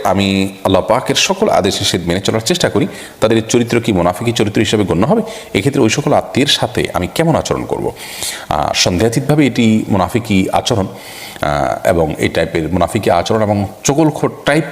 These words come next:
কাজ কাম অনেক নিকটাত্মীয়রা করেন। আপনি চেষ্টা করবেন আপনার দ্বারা তার যেন কোনো ক্ষতি না হয়, এবং আপনি নিজে, আহ, এ ধরনের দুশ্চরিত্র থেকে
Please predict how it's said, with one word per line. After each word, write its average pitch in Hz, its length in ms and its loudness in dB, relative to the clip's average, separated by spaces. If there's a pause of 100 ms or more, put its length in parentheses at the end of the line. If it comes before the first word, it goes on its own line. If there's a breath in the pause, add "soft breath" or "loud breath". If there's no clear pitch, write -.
(180)
কাজ 92 260 2
কাম 85 340 0
অনেক 165 260 2
নিকটাত্মীয়রা - 480 0
করেন। - 260 -2 (480 loud breath)
আপনি 170 200 0
চেষ্টা 151 240 0
করবেন 107 260 0 (100)
আপনার 139 340 0
দ্বারা 107 180 2
তার 82 160 0
যেন 73 160 -2
কোনো - 160 -4
ক্ষতি 117 260 0
না 71 80 -2
হয়, - 180 -2 (600 loud breath)
এবং 123 420 2
আপনি 101 200 -2
নিজে, 85 320 2 (220)
আহ, - 240 -4
এ 101 40 0
ধরনের 85 240 0
দুশ্চরিত্র 95 440 -2
থেকে 87 400 0